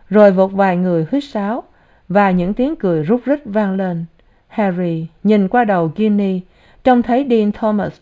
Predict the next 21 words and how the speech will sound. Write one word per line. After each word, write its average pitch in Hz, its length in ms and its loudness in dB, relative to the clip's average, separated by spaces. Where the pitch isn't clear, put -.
đang 214 240 0
cầm 175 260 -4
một 151 220 -8
chiếc 233 240 -6
ly 220 180 0
vỡ 160 360 -6
trong 190 180 -6
tay, 175 300 -8
và 170 240 0
Romilda 190 640 -2
Vane 180 360 -4
trông 202 300 2
như 247 120 4
có 269 120 -2
thể 175 260 -4
sắp 294 260 -6
ném 226 260 -2
một 202 180 -8
thứ 233 160 -2
gì 190 280 -2
đó. 160 280 -8